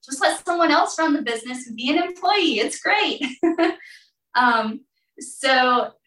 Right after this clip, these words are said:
she, you know, she tries to be supportive of my ideas, and it's just, it's just a dream that, that I had. I want to actually work towards having a business that actually provides me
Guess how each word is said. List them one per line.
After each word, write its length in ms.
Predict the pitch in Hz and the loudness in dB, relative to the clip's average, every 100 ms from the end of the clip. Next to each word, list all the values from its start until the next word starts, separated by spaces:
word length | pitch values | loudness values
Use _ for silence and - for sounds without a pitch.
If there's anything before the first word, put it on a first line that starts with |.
| _ - | _ -16
she, 540 | - 254 254 247 - - - _ 220 - - _ | -10 -8 -4 -4 -6 -12 -20 _ -14 -14 -18 _
you 120 | 311 | 2
know, 140 | 349 - | 4 4
she 360 | 294 269 254 | 2 -4 -6
tries 260 | - 302 - | 0 2 2
to 40 | |
be 160 | 294 330 | 0 -4
supportive 400 | 285 240 269 262 | -4 -2 -2 -2
of 120 | 240 | -4
my 200 | 277 226 | -4 -2
ideas, 360 | 220 226 220 214 - | -2 -2 -4 -6 -8
and 600 | 247 240 226 220 220 220 - - _ - | -4 -2 -2 -2 -4 -6 -10 -14 _ 2
it's 380 | 240 233 - | 2 2 -4
just, 480 | 269 262 254 - - _ | 0 0 0 -4 -14 _
it's 280 | 240 220 220 | 0 0 0
just 200 | 240 - | -2 0
a 120 | 214 214 | -2 -2
dream 300 | 240 240 226 | -4 -2 -2
that, 300 | 202 - - - _ _ | -2 -4 -6 -16 _ _
that 140 | 202 - | -6 -2
I 200 | 214 320 | 0 0
had. 440 | 285 208 202 214 208 | 0 0 0 -2 0
I 340 | 226 233 220 - _ _ | 0 0 -4 -10 _ _
want 340 | 208 226 226 - | 0 2 2 -2
to 440 | 240 220 220 208 - - _ _ _ 208 | -4 -2 -2 -4 -6 -12 _ _ _ 0
actually 380 | 269 - 220 | 0 0 -2
work 220 | 220 220 - | 0 -2 -4
towards 300 | 220 214 214 | -2 -2 -4
having 680 | 208 202 208 208 214 214 _ _ | -4 -2 -4 -4 -6 -8 _ _
a 140 | 214 214 | -4 2
business 460 | 220 220 220 220 | 2 2 0 -2
that 140 | 214 208 | 0 0
actually 300 | - 190 180 | 0 -4 -6
provides 640 | 202 190 185 262 320 294 | -4 -2 2 4 4 2
me 380 | 226 196 185 | -2 -4 -8